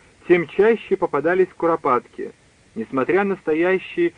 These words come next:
в воздухе тошнотворный запах сыромятной кожи. Я почти ни разу не промахнулся, и Тома пришлось дважды опорожнять мою сумку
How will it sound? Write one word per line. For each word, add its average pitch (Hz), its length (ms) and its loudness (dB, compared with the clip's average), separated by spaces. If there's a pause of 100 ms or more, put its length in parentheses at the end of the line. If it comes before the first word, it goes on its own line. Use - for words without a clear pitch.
(240)
в 123 60 -6
воздухе 160 560 2
тошнотворный 147 840 0
запах 170 500 0
сыромятной 139 600 -4
кожи. 107 480 -4 (680)
Я 143 240 4
почти 180 420 0
ни 214 120 4
разу 160 300 2
не 127 100 -6
промахнулся, 117 880 -4 (640)
и 123 100 -2
Тома 160 300 6
пришлось 170 460 2
дважды 175 540 2
опорожнять 139 800 -2
мою 151 280 -4 (140)
сумку 120 540 -6